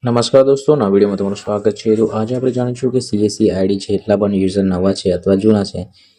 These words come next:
તેના માટે ખાસ વીડિયો છે આ સી એસ સી ન્યૂ યુઝર માટે. તો સી એસ સી વોલેટમાં તમારે પૈસા કઈ રીતે એડ કરવા તે વી-, તે આ વીડિયોમાં તમને જાણવા મળશે.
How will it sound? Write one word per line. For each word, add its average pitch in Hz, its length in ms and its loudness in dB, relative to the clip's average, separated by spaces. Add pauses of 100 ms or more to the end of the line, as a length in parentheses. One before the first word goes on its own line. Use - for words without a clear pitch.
(140)
તેના 104 180 2
માટે 101 200 2
ખાસ 107 480 -2
વીડિયો 98 300 0
છે - 160 -6
આ 92 120 -4 (140)
સી 95 220 -4
એસ 98 120 0
સી 101 80 -2
ન્યૂ 101 160 4
યુઝર 98 220 0
માટે. 90 280 -4 (500)
તો 104 80 -2
સી 104 280 -2
એસ 110 140 4
સી 123 80 4
વોલેટમાં 101 440 2
તમારે 101 200 2
પૈસા 92 380 -2
કઈ - 240 4
રીતે 196 180 2
એડ 101 140 4
કરવા 196 160 -2
તે 98 180 -2
વી-, 90 300 -4
તે - 460 -2
આ 92 260 -4
વીડિયોમાં 90 840 -4
તમને 92 200 -2
જાણવા 90 400 -4
મળશે. 95 520 -4